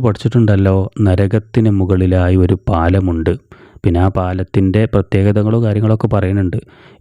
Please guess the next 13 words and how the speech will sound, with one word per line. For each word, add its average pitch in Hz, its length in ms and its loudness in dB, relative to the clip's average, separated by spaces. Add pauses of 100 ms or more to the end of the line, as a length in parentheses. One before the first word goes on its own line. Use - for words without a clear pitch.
എന്താണ് 110 400 2
ആ - 80 -8
പാലത്തിൻ്റെ 92 480 0
പേര്? 87 260 2 (240)
ഇവിടെ 92 220 2
അതാ 92 120 -2 (120)
ഓപ്ഷൻസിൽ - 460 -2
അതാ 92 140 -2 (100)
സിറാത്ത്. 85 760 -2 (260)
അതാണ് 87 260 0
ഇവിടുത്തെ 85 300 -2
ആൻസർ. 85 300 -2 (520)
നരകത്തിൻ്റെ 98 800 0